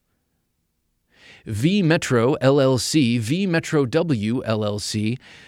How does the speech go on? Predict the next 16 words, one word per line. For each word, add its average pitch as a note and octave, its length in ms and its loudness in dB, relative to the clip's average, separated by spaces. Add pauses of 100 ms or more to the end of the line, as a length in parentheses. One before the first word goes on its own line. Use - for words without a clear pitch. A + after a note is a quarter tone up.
Metro D3+ 440 2
W A#2+ 500 0
L A#2+ 200 0
L A2 140 -4
C C3+ 280 -2
to D3 180 -4
amend E3+ 320 0
associated D#3+ 760 0
proffers G#2+ 480 -2
for G#2+ 180 -4
property C3+ 500 -2
located A2+ 580 -2 (300)
in F#3 140 -2
the B2+ 80 0
Providence A#2 600 -2
District. - 680 -10